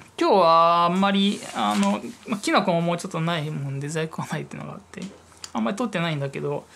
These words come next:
今日イーエムワンも大さじ二杯、きな-、えーと、野菜活性器も大さじ二杯だね。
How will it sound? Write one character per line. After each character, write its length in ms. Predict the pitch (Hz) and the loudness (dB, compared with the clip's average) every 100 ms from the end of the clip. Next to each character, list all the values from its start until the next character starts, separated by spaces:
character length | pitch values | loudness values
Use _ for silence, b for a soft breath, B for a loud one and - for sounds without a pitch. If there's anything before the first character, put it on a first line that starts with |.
| B B B - | B B B -8
今 120 | - 202 | -2 0
日 120 | 208 | 2
イ 40 | |
ー 40 | 214 | 4
エ 20 | |
ム 160 | 208 | 4
ワ 180 | 214 208 | 4 4
ン 80 | 180 | 4
も 80 | 196 190 196 | 4 2 0
大 40 | |
さ 140 | 175 175 | -2 -2
じ 60 | |
二 120 | 170 160 | -2 -2
杯、 220 | 147 147 | -4 -6
き 180 | - 196 | -6 -4
な-、 180 | 190 - | -4 -2
え 160 | 196 | -2
ー 60 | 190 | 0
と、 220 | 196 185 - _ _ 226 B 269 | 0 -2 -4 _ _ -14 B -4
野 160 | 190 | -2
菜 180 | 196 202 | 0 0
活 200 | 202 196 | 0 0
性 140 | 226 | 0
器 40 | 208 | 0
も 160 | 170 | 0
大 40 | 156 | 0
さ 140 | 160 | -2
じ 80 | 147 | -4
二 100 | 151 | -6
杯 220 | 151 139 | -8 -10
だ 100 | 139 | -10
ね。 180 | 147 156 | -10 -12